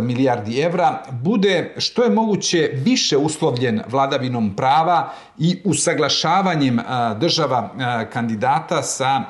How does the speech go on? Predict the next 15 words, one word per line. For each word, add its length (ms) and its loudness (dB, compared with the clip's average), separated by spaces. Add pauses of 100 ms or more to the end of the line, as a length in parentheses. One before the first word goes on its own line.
spoljnom 560 0
politikom 540 -4
Evropske 480 -4
unije. 260 -4 (380)
Nije 320 4
tajna 480 0 (140)
da 240 -2
se 460 -2
iza 240 -2
tih 480 -2
napora 460 0
Berlina 480 -2
krije 480 0 (260)
jasna, 540 -2
precizna 720 -2